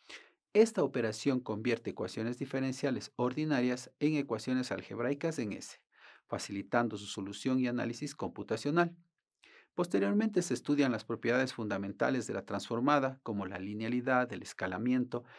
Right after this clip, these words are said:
la derivación y la convolución, que son esenciales para manipular y descomponer funciones complejas en sus componentes transformados. Esta propiedad son implementadas en software como matlab, Matemática,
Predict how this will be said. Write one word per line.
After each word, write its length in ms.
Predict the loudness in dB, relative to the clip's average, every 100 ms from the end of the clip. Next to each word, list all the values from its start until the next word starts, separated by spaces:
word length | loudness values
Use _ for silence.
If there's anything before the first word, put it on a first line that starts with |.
| -6
la 80 | 0
derivación 560 | 2 2 0 2 2 4
y 80 | 2
la 100 | 2
convolución, 640 | 0 -2 -2 -6 -10 -14 _ _ _ -20 -20 _
que 120 | -2
son 180 | 2 2
esenciales 560 | 2 -2 0 2 2
para 240 | 0 2 2
manipular 680 | 2 2 4 4 4 2 -2 -2
y 160 | 0
descomponer 600 | 2 0 -2 0 2 0
funciones 520 | 0 -4 -2 -2 -2 -2
complejas 580 | -2 0 -2 0 -2 -4 -20 -10
en 140 | -4 -4
sus 180 | -4 -6
componentes 880 | -6 -4 -4 -4 -6 -10 -18 -18 -20 _ _
transformados. 800 | -6 -6 -4 -2 0 -2 -6 -20 _ _ _ -20 -20 -18 -18 _
Esta 360 | 2 4 0 0
propiedad 520 | -2 0 2 2 0 -8
son 420 | -12 2 2 2 2
implementadas 920 | 0 2 0 0 2 4 4 2 -2
en 160 | -4 -4
software 420 | 0 0 2 -2
como 220 | -2 -4
matlab, 500 | -2 -2 4 4 4 0
Matemática, 880 | -6 -4 -2 0 0 -2 -4 -4